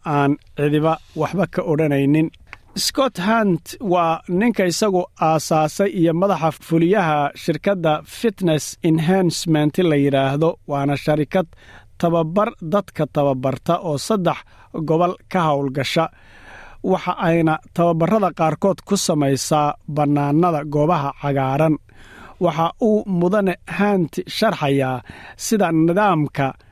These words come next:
ogolaanshaha goobahaasi tababaradoo kale ee shakhsiga ah looga sameeyo, gaar ahaan magaalada Brisbane.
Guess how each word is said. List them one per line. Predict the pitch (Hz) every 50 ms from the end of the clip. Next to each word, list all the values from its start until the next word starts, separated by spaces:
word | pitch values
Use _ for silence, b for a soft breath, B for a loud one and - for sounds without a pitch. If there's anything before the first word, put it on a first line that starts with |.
| b b -
ogolaanshaha | - 175 175 170 170 165 160 160 160 156 - - 226 196 175 165 139 -
goobahaasi | 180 165 165 160 180 214 196 165 160 151 135 - - 175
tababaradoo | 160 - 156 151 151 147 151 151 175 208 202 170 147 139
kale | - - 160 165 175
ee | - 156 143
shakhsiga | 131 - - 220 - - - 160 139 139 143
ah | 143 143 143 B B B B B B B B - 214
looga | 190 180 175 175 170 175 196 214
sameeyo, | - - - - 160 147 147 143 143 147 151 160 165 - -
gaar | - 170 151 147 147 147
ahaan | 147 151 165 170 175 180 - _
magaalada | 190 165 151 156 151 151 156 170 190 175 151 139 - b b b b b b b - -
Brisbane. | - 160 185 180 - - - 143 139 143 147 139 131